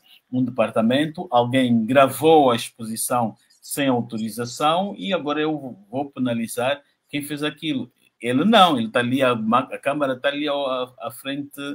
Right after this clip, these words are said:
à frente dele, quer dizer, que ele consentiu aquela operação, programou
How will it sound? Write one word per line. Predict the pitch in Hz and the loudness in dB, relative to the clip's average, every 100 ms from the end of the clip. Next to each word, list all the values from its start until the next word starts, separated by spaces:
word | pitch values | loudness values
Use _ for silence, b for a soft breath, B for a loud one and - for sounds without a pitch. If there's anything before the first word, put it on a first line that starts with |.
| - _ _ _ - | -12 _ _ _ -16
à | - | -14
frente | - 131 135 | -4 -2 -4
dele, | 131 147 143 123 | -4 -2 0 -4
quer | 113 | -8
dizer, | 95 95 | -12 -12
que | - | -4
ele | 131 131 | -2 -4
consentiu | - 170 165 - 151 139 - 170 170 156 110 95 _ _ - | -4 -4 -2 -2 -2 -2 -8 -8 -2 -2 -2 -6 _ _ -18
aquela | - 123 120 | -10 -4 -2
operação, | 113 95 101 101 117 117 120 - - - | -2 -4 -10 -8 -6 -8 -8 -18 -20 2
programou | 196 156 139 120 127 143 151 | 4 6 6 6 4 4 0